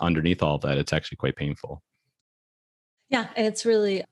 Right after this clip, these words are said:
Speaker 2: maybe a new way for this important message to be heard. It comes through so often in all generations of physicians that we talk to on a variety of different subjects, light and heavy, just questioning the institution of the grueling nature of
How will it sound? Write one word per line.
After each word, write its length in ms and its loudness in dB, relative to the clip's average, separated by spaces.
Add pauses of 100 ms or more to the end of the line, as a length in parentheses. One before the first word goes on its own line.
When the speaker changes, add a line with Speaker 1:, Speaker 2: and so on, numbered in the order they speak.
(100)
Speaker 2:
maybe 420 0
a 140 -4
new 240 4
way 220 4
for 140 -4
this 200 -2
important 320 0
message 360 0
to 60 0
be 100 2
heard. 240 0
It 80 -2
comes 300 0
through 260 0
so 280 0
often 440 2
in 120 0
all 160 0
generations 840 0
of 220 -2
physicians 500 0
that 160 0
we 120 0
talk 280 0
to 180 2
on 140 2
a 60 0
variety 480 4
of 80 0
different 300 -4
subjects, 540 0
light 380 0
and 200 0
heavy, 400 0 (320)
just 320 -2 (140)
questioning 680 -2
the 140 2
institution 920 0
of 440 0 (320)
the 300 0
grueling 320 2
nature 520 0
of 320 -2